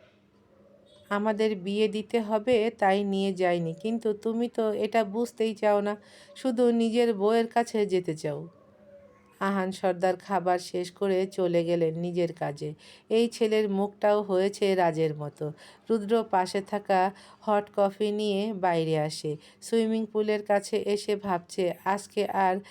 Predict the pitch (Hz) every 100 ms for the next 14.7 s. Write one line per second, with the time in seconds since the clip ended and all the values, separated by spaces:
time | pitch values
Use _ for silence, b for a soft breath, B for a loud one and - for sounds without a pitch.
0 | B B 180 202 220 214 220 214 196 180
1 | 160 151 151 151 B B _ 220 220 226
2 | 220 - 196 208 202 202 196 202 - 190
3 | 185 202 208 202 190 190 175 202 196 -
4 | 175 175 190 190 185 196 B B 208 214
5 | 220 190 180 175 156 156 156 160 160 196
6 | 202 202 208 175 180 190 196 170 165 156
7 | - 156 151 B B - 196 196 202 214
8 | 185 190 196 202 202 202 196 196 220 B
9 | B B - 233 202 220 220 - 226 202
10 | 208 170 160 151 151 151 B B - 202
11 | 208 - 220 214 208 - 190 185 165 156
12 | 147 147 156 B B 214 240 202 196 196
13 | 202 220 196 202 196 202 190 175 185 -
14 | 196 180 190 180 160 143